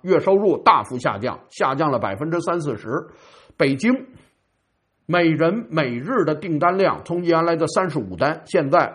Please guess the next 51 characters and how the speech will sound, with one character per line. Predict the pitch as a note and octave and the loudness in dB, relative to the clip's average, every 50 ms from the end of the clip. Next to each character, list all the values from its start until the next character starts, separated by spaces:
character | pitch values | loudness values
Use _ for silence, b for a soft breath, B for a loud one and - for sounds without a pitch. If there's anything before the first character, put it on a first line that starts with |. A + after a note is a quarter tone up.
| - | -4
不 | - D#3+ | -2 4
到 | E3 G3+ D#3 C#3 - - - | 4 6 6 6 2 6 8
二 | F#3 - - G2+ | 8 8 8 6
十 | - - E2 | 0 -8 -12
单， | D#2+ G2 G2+ - b b b b b b b b b b b b b b | -12 -12 -14 -14 b b b b b b b b b b b b b b
迫 | - C#4 C4+ A3+ - | 4 8 10 10 10
使 | - - C3 B2 | 10 6 0 0
这 | C#3 E3 | 0 2
些 | D3+ E3+ E3+ | 4 4 2
精 | D#3+ E3 - G#3+ G3+ G3 | 2 0 -4 -4 -4 -4
疲 | C#3+ C#3 D3 E3+ | -4 -2 0 0
力 | F3+ F#3 F#3 D#3+ D3+ | 0 0 -2 -2 -2
尽 | - E3+ D#3+ | 0 0 2
的 | D3 D#3+ | 2 0
快 | D#3 - E3+ D3 | 2 2 2 2
递 | B2+ B2 C3 | 2 0 -2
员 | B2 A2+ A2 A#2+ D3 E3+ - - | -2 -2 0 -2 -2 -4 -6 -4
把 | - C3+ A#2+ A#2 | -2 -2 -2 -2
他 | A2+ C#3+ E3+ | 0 -2 -2
们 | F3+ F3+ | 0 0
的 | D#3 D3 | 0 -2
艰 | - - G3 G#3 G3 G3 E3 | 0 -2 -4 -4 -2 -4 -6
苦 | - G#2+ G#2 | -8 -10 -6
的 | - B2+ | -6 -6
工 | B2+ E3+ G3 F#3 | -6 -4 -6 -2
作 | E3 F#3 D#3+ D#3+ | 0 0 0 0
日， | G3 G#3 D3+ - - - | 0 -4 -6 -8 -8 -4
没 | - E3 A#3 | -2 0 4
办 | B3 B3 G3+ C#3+ A#2+ | 6 6 6 6 2
法 | A#2 A2 | -2 -4
啊， | A2 A2 A#2 A2 b b b b b | -2 -2 -4 -6 b b b b b
从 | - - E3+ E3 D#3+ | -6 -2 -2 -2 4
八 | E3 F3+ E3 E3 | 6 6 6 6
小 | - A#2+ G#2 G#2 | 6 2 0 -2
时 | G2+ A2 B2+ C#3 | -2 -2 -2 -2
延 | C3+ A#2 B2+ C3+ C#3+ | -2 -2 -2 -2 -2
长 | C3 C3 A#2+ C3 | -4 -4 0 2
到 | C3+ A#2+ | 2 2
了 | A2+ G#2+ G#2+ | 2 0 -4
十 | - - F3 | -2 0 2
二 | F3 D3+ A#2+ | 2 2 0
个 | G2 A#2 A#2 | 0 -4 -6
小 | - G2+ G2+ | -4 -6 -6
时 | A2 - C3 | -4 -6 -6
以 | B2 G2+ F#2 | -6 -6 -6
上， | - C3 G2+ - - b b b b b b b b b b b b _ _ _ _ _ _ _ | -8 -8 -8 -10 -14 b b b b b b b b b b b b _ _ _ _ _ _ _
仅 | - E3+ D3+ C3 | -4 -2 0 0
为 | E3+ E3 B2+ - | 0 0 -2 -2
勉 | A#2+ C#3+ D3 B2+ F#2+ F#2+ G2 | -4 -4 -4 -4 -6 -10 -12
强 | - - G2+ A2 C3 | -12 -10 -10 -2 0
的 | D3+ C#3 G2 - | 0 0 0 -2